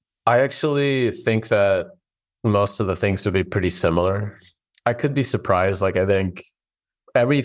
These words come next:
use case that have hit any kind of traction has been, like, a marketplace or an asset,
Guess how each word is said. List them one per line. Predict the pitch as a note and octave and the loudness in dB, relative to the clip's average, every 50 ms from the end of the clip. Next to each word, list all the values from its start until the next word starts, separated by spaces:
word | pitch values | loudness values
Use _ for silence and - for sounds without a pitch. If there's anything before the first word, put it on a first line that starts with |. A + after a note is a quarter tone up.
| - - - | -4 -10 -8
use | G#2+ A2+ A#2+ A#2 - | -4 -2 -2 -2 -2
case | - B2+ A2 A2 - - | 0 0 0 0 0 0
that | G#2+ G2 | 0 0
have | G2 F#2 - - _ _ | 0 -2 -4 -10 _ _
hit | - - A#2 G#2+ G#2 F#2+ - G#2 | -4 0 0 2 2 0 0 0
any | G2+ G2+ G#2+ G2+ | 0 0 0 0
kind | - G#2 G2+ G2 | 0 0 0 0
of | F2 - | -2 0
traction | - F2 E2+ F2+ - - - A2 A2 A2 G#2 - - | 0 0 0 0 -2 -2 0 0 2 0 0 -2 -2
has | F#2 F2 F2+ F#2 | -2 -2 -2 -2
been, | F#2 F#2 F2 F2 F2 F2+ F2 | 0 0 2 2 2 2 0
like, | E2+ E2 - G2 | 0 0 -2 -4
a | F2 | -2
marketplace | E2+ F2 F#2 F#2 - A2 G2 - - G#2 G2 F#2+ F2+ - - | 0 0 0 0 0 -2 -4 0 0 2 2 2 0 -2 -2
or | F2 E2 | -2 0
an | D#2+ | 0
asset, | E2 E2 D#2 - - - - | 0 0 -2 -4 -4 -6 -6